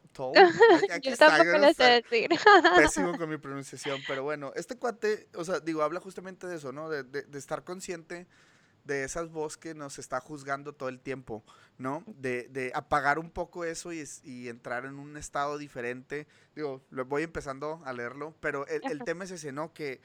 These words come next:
Speaker 1: todas esas voces emiten un juicio sobre nosotros y está en nosotros creerlas o no.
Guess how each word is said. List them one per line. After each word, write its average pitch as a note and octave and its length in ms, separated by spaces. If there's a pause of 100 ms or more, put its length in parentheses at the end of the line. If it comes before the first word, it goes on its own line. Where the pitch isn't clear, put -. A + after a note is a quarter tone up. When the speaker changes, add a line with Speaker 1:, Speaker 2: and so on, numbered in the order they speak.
(340)
Speaker 1:
todas G#3+ 260
esas A#3 300
voces E3 580
emiten C#3+ 400
un E3 80
juicio D#3 400
sobre C#3 260
nosotros B2+ 600 (260)
y C#3 80
está D3 200
en D3 60
nosotros E3 460
creerlas C#3 640
o B2 80
no. C#3+ 260